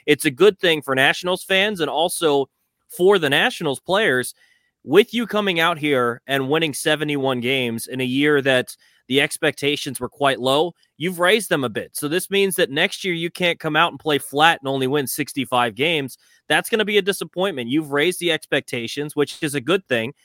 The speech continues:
You want that, but that also means you need to back it up. That means you can't go back to playing poor defense behind your pitchers.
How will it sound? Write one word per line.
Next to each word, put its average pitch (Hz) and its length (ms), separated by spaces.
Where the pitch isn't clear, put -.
You 135 140
want 151 260
that, 123 260
but 139 100
that 151 140
also 175 300
means 147 240
you 143 60
need 147 140
to 131 60
back 143 300
it 127 80
up. 160 180
That 135 160
means 151 220
you 147 80
can't 156 260
go 151 140
back 147 280
to 143 100
playing 143 280
poor 143 220
defense 135 460
behind 123 340
your 117 80
pitchers. 110 540